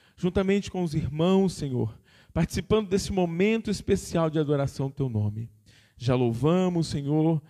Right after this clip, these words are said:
já exaltamos a ti, e agora, Senhor, vamos continuar nessa adoração através da tua palavra que será ministrada. Que cada irmão, Senhor, aqui no templo, ou em casa, ou onde estiver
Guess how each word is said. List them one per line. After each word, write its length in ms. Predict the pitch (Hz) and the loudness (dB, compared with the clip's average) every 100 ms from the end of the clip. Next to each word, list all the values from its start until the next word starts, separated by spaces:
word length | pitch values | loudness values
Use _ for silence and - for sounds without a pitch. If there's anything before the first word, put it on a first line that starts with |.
| _ - | _ -2
já 160 | 123 | 2
exaltamos 600 | 156 156 147 - 156 147 127 | 4 4 2 2 -2 0 0
a 80 | |
ti, 500 | 117 - 156 165 165 - _ _ _ - | -2 -6 -2 0 -2 -6 _ _ _ -2
e 100 | 170 | 2
agora, 320 | 190 202 208 | 4 4 2
Senhor, 360 | - 175 170 180 | 0 -2 0 2
vamos 260 | 190 190 | 2 0
continuar 540 | - 185 - 180 190 202 | -4 -6 -6 -2 -2 0
nessa 420 | 196 190 180 156 _ | -4 -4 -6 -6 _
adoração 920 | - 202 185 170 151 - 165 160 143 - - _ - | -6 0 2 4 2 0 0 2 0 -6 -18 _ -6
através 460 | 165 185 180 196 | -2 2 4 2
da 100 | 180 | 2
tua 280 | 180 226 269 | -2 0 0
palavra 480 | - 220 170 170 160 | 2 2 2 0 -2
que 80 | - | -6
será 240 | 170 156 | -4 -2
ministrada. 840 | 147 143 135 - 110 107 110 110 - _ _ | -2 -4 -6 -6 -4 -4 -4 -10 -14 _ _
Que 120 | - | -12
cada 280 | - 233 233 | -2 2 6
irmão, 400 | 220 196 202 202 | 6 6 6 6
Senhor, 320 | - 180 170 | 4 2 2
aqui 220 | 160 - | 2 0
no 140 | 208 190 | -2 -2
templo, 460 | - 180 165 165 | -2 -4 -4 -4
ou 40 | 190 | -4
em 100 | 196 | -4
casa, 600 | - 170 170 170 143 151 | -4 0 4 4 4 2
ou 100 | 175 196 196 | 4 2 0
onde 140 | 202 190 | -2 -4
estiver 640 | - 180 156 185 185 - | -8 -6 0 0 0 -4